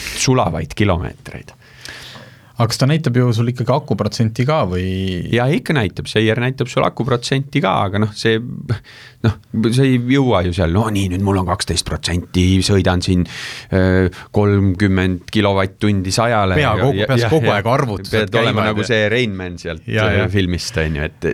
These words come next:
Speaker 1: ei, see
Speaker 2: Aga
Speaker 1: ei
Speaker 2: kus sa
Speaker 1: ole.
Speaker 2: siis laadisid, äh, reisi ajal?
Speaker 1: Äh,
Speaker 2: Kus sai? Ööseks
Speaker 1: jaa.
Speaker 2: juhe aknast välja?
Speaker 1: Põhimõtteliselt oligi niimoodi, et, äh, äh,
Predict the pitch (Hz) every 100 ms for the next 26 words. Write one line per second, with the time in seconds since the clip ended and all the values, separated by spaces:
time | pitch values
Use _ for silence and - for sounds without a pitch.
0 | - 78 101 82 - - 87 78 - 117
1 | 110 101 95 82 170 127 85 92 - -
2 | 95 95 92 95 90 - - - - -
3 | - - 113 117 113 117 113 135 147 147
4 | 135 85 - - 160 - 113 110 - -
5 | 190 143 151 135 139 110 - 123 110 104
6 | 226 214 269 - - 156 156 143 170 190
7 | 151 117 107 104 _ 110 110 107 107 104
8 | 107 - - - - 107